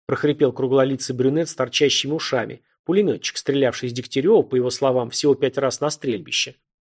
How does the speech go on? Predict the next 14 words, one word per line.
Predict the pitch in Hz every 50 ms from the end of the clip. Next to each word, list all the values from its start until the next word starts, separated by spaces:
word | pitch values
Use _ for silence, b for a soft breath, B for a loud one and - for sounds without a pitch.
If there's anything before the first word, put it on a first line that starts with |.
| _ _ _ _ _ _ _ _ _ _ _ _ _ _ _ _ _ _ -
Ну | 127 147
вот | 208 277 302 294
и | 302
пригодился | - - 277 240 247 247 240 185 175 214 240 233 - 262 220
стибренный | - - - 160 151 147 147 165 170 170
бинокль. | 170 202 214 180 123 110 - - - - _ _ _ _ _ _ _ _ _ _ _ _ _ _
Выглянув | 135 131 151 143 131 135 139 135 - -
из | 143 123
башни, | 123 123 156 196 196 - - 147
я | 123 123 120
навел | 123 123 123 131 147 139 139
оптику | 123 123 - - 131 - 131
на | 131 127
дорогу. | 127 135 135 113 113 127 131 -